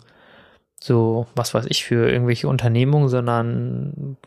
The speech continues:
uns reichen so in, in dem Sinne einfach das, das Zusammensein und vielleicht was zusammen essen gehen oder vielleicht, äh, zusammen Film gucken oder so, einfach auf der Couch abhängen. Also da einfach dieses Gemütliche zusammen mit der Familie und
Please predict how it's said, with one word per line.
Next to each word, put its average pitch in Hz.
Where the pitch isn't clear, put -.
uns 123
reichen 123
so 120
in, 127
in 127
dem 135
Sinne 131
einfach 120
das, -
das -
Zusammensein 156
und 127
vielleicht 123
was 123
zusammen 120
essen 160
gehen 143
oder 131
vielleicht, 113
äh, 131
zusammen 120
Film 202
gucken 135
oder 127
so, 123
einfach 117
auf 131
der 117
Couch -
abhängen. 123
Also 120
da 123
einfach 127
dieses 117
Gemütliche 131
zusammen 127
mit 127
der 117
Familie 131
und 127